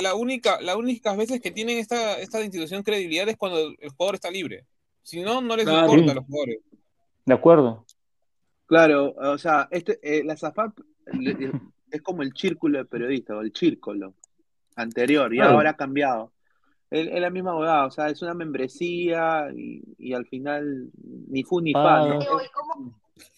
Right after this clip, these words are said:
Speaker 4: Es, ni fu ni fa. A ver, más
Speaker 1: Claro,
Speaker 4: comentarios.
Speaker 1: pues.
Speaker 4: Luis, Luis Salgado dice, "Los clubes no son lo mismo que los jugadores y los clubes tienen que aprender a trabajar juntos para sacar el espectáculo adelante".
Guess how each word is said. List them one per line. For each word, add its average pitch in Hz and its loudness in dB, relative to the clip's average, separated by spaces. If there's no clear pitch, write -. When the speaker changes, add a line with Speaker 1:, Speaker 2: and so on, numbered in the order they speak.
Speaker 4:
Es, - -14
ni 131 -6
fu 156 -4
ni 143 -2
fa. 123 0
A 151 4
ver, 151 6
más 170 0
Speaker 1:
Claro, - -20
Speaker 4:
comentarios. 165 0
Speaker 1:
pues. 156 2
Speaker 4:
Luis, 170 0
Luis 180 -4
Salgado 175 2
dice, 170 -2
"Los 139 -4
clubes 185 -2
no 185 -6
son 185 -8
lo 160 -6
mismo 180 -8
que 156 -4
los 147 -2
jugadores 156 -2
y 139 -8
los 131 -12
clubes 170 -4
tienen 165 -10
que 156 -6
aprender 139 -8
a 165 -6
trabajar 143 -4
juntos 160 -4
para 135 -6
sacar 131 -6
el 147 0
espectáculo 139 -4
adelante". 123 -2